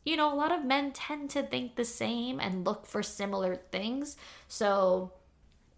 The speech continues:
this was what came to him as what could generally be, like, agreed upon,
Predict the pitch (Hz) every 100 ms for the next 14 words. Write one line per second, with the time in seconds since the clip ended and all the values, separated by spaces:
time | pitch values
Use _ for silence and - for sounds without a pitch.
0 | _ - - 214 214 208 196 190 190 -
1 | - 180 180 - 185 277 247 196 185 -
2 | 180 180 180 180 190 180 - 185 175 175
3 | 170 170 160 165 170 180 160 156 160 170
4 | - 208 180 180 170 - - 170 143 151
5 | 208